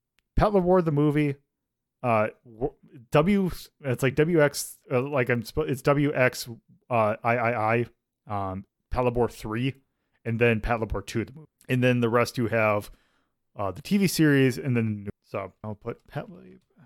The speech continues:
Patlabor, the early days. It's episode fourteen. This came out in nineteen, I'm gonna put nineteen eighty-eight. Uh, Mamoru Oshii, Mamoru Oshii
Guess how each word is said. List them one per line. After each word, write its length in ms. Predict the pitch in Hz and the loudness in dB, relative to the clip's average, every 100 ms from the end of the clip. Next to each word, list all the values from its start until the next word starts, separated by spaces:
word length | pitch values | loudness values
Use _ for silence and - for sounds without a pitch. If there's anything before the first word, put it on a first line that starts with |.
| _ - | _ -14
Patlabor, 540 | 123 120 117 117 120 - - | -14 -10 -8 -6 -6 -8 -18
the 440 | 107 113 113 117 - | -8 -4 -4 -4 -4
early 240 | 120 110 | -4 -2
days. 440 | 107 110 117 113 - | -2 -2 -2 -4 -10
It's 120 | - | -14
episode 260 | 104 - 117 | -12 -10 -12
fourteen. 840 | _ - 120 _ _ - 214 285 269 | _ -18 -18 _ _ -2 0 -2 -8
This 140 | - - | -12 -12
came 280 | - 107 | -8 -6
out 120 | 110 117 | -6 -8
in 100 | 107 | -8
nineteen, 920 | 107 107 _ _ - 123 120 120 120 - | -8 -8 _ _ -8 -4 -4 -6 -12 -4
I'm 80 | 131 | 0
gonna 120 | 165 | 2
put 280 | - 113 104 - | 2 -2 -4 -8
nineteen 300 | 107 - 107 | -8 -8 -8
eighty-eight. 500 | 95 101 123 131 - _ _ _ _ _ _ | -8 0 2 2 0 _ _ _ _ _ _
Uh, 160 | - 101 | -6 -4
Mamoru 500 | 98 98 101 101 101 - | -4 -4 -2 -2 -2 2
Oshii, 500 | 170 165 180 175 160 - _ | 2 2 0 0 -2 -8 _
Mamoru 380 | 120 120 120 120 - _ - | -10 -6 -4 -6 -10 _ -6
Oshii 500 | 131 - 143 139 | -4 -2 -2 -2